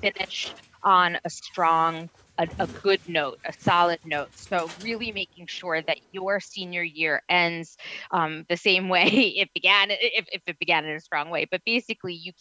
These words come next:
can't look at your senior year, even if you're planning on reapplying, but maybe especially if you're planning on reapplying, as an opportunity to slack off. So having said that, that's, like, point number one. But I think your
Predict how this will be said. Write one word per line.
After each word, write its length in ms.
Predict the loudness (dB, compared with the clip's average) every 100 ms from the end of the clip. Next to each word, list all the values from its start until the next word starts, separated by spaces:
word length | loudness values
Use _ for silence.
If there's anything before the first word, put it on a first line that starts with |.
| -4
can't 260 | 0 0
look 140 | -4 -6
at 100 | -6
your 140 | -6 -8
senior 320 | -8 -8 -8
year, 460 | -6 -2 0 -2 -6 -12 -16 -10
even 260 | -4 -4
if 80 | -4 -8
you're 80 |
planning 320 | -2 0 0 -2
on 120 | -2
reapplying, 480 | -2 0 0 0 -2
but 120 | -2
maybe 280 | -2 -2 -6
especially 920 | -10 -8 -4 -4 -4 -16 -18 -18 -16
if 160 | -16 -14
you're 140 | -18 -18 -10
planning 300 | -10 -10 -12
on 80 | -12
reapplying, 560 | -14 -10 -6 -4 -4 -10 -16 -2
as 220 | 0 0
an 100 | -2
opportunity 880 | -4 -4 -4 -10 -10 -10 -10 -8 -10 -10 -16
to 120 | -14
slack 280 | -12 -12 -8
off. 220 | -8 -8
So 240 | -10 -12 -6
having 360 | -4 -2 -4 -2
said 220 | -2 0
that, 200 | 0 0 0
that's, 300 | 0 -2 -6
like, 160 | -6 -6 _
point 220 | -16 -10
number 280 | -10 -8 -10
one. 360 | -6 -6 -6 -2
But 100 | 0
I 100 | 0
think 260 | -2 -8 -8
your 220 | -8